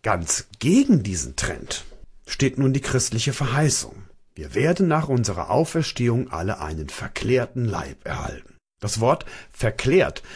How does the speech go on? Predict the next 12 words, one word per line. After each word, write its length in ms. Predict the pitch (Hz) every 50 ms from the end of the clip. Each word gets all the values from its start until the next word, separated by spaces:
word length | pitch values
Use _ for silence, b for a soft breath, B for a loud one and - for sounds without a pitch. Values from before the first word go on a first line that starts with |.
| B B B B B B
kommt 240 | - 151 151 - -
einem 180 | 127 127 127
vor 220 | 120 - - 135 135
wie 80 | 147
ein 80 | 107 98
Fremdwort 520 | - - 160 190 233 - - 76 73 80
und 120 | 92 92 92
meint 260 | 87 80 80 82 90
scheinbar 420 | - - 92 98 113 104 95 85
etwas 360 | 67 - - 80 - - - -
völlig 480 | - - - - - 87 85 90 -
Unbestimmtes, 880 | - 165 185 175 160 - - - - - - - - - - - -